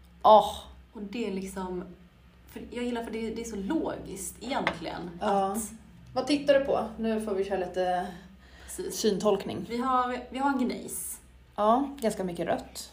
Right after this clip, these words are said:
Speaker 2: Ja, så ganska mycket kalifelspat,
Speaker 1: Ja.
Speaker 2: troligtvis. Och sen så är det, liksom, svarta fläckar, liksom.
Speaker 1: Ja.
Speaker 2: Kan man säga.
Speaker 1: Jag tycker om ordet blobbar.
Speaker 2: Blobbar.
Speaker 1: Det är inte ett officiellt ord, men jag tycker det beskriver så bra. <laughs>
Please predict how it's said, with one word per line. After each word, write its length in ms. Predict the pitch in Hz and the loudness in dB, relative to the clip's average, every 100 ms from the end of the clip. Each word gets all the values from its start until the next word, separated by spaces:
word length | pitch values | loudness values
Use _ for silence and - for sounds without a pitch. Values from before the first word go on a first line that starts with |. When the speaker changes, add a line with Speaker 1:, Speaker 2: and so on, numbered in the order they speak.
| 214 | -6
Speaker 2:
Ja, 240 | 185 175 | -4 -4
så 120 | 190 | -8
ganska 320 | 196 208 214 220 | -10 -10 -8 -6
mycket 320 | 247 - - | -6 -8 -10
kalifelspat, 880 | - - 151 - - - - - - - - | -12 -10 -12 -10 -8 -8 -10 -18 -18 -16 -8
Speaker 1:
Ja. 320 | 190 190 233 | -4 -2 -4
Speaker 2:
troligtvis. 500 | 190 165 156 190 175 196 | -6 -8 -8 -8 -8 -10
Och 60 | |
sen 160 | - 202 | -10 -8
så 100 | - | -8
är 180 | 262 202 | -8 -6
det, 80 | |
liksom, 420 | 180 180 185 175 175 | -6 -8 -6 -6 -8
svarta 720 | - 214 220 - - 156 165 - - - - - - - - - | -6 -6 -6 -12 -4 -2 -2 -8 -20 -20 -20 -20 -20 -20 -18 -8
fläckar, 600 | 214 254 - - - 101 | -4 -4 -6 -16 -12 -10
liksom. 480 | - - - 190 190 - - | -10 -10 -10 -10 -12 -14 -4
Speaker 1:
Ja. 340 | 180 170 196 254 - - - - - - | -2 0 -2 -6 -12 -20 -20 -20 -20 -12
Speaker 2:
Kan 100 | 226 | -6
man 100 | 233 | -6
säga. 300 | 226 254 - - - - - | -4 -4 -4 -8 -10 -16 -2
Speaker 1:
Jag 140 | 214 | 0
tycker 200 | 226 233 | 2 2
om 120 | 185 175 | 2 0
ordet 260 | 180 170 | -6 -6
blobbar. 680 | 170 202 180 - - - - - - | -6 -2 -2 0 2 2 0 -12 -16
Speaker 2:
Blobbar. 580 | 196 208 220 208 190 - 202 | -8 -6 -4 -6 -6 -4 4
Speaker 1:
Det 80 | |
är 40 | 214 | 4
inte 200 | 208 196 | 4 0
ett 180 | 190 - | -2 -6
officiellt 600 | 202 - - 233 220 214 | -10 -8 4 6 6 4
ord, 160 | 185 175 | -6 -6
men 100 | 196 | -6
jag 100 | 202 | -2
tycker 140 | 240 | 0
det 60 | 196 | 0
beskriver 460 | 214 - 226 208 | 0 0 0 0
så 120 | 190 185 | -2 -2
bra. 340 | 175 156 226 | 2 4 2
<laughs> 40 | 220 | 0